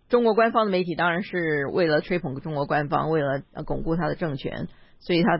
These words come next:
呈现出来都是好的一面。那么西方媒体就没有这种利益牵-，牵扯，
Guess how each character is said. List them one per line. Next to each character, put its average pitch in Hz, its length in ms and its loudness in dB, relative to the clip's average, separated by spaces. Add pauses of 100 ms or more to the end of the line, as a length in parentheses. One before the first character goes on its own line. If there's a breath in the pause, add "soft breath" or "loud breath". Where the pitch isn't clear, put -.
(100)
呈 170 160 -2
现 175 160 0
出 208 80 -6
来 135 140 -2
都 147 100 0
是 139 100 -8
好 - 160 -8
的 - 100 -8
一 - 60 -8
面。 - 260 -8 (420)
那 156 100 -4
么 147 140 -2
西 202 180 -4
方 226 140 4
媒 180 160 2
体 143 240 -2 (180)
就 165 140 2
没 147 180 2
有 220 140 6
这 180 200 0
种 117 240 -4 (160)
利 160 240 -4
益 147 40 -4
牵-， - 280 -8
牵 165 300 -2
扯， 143 140 -4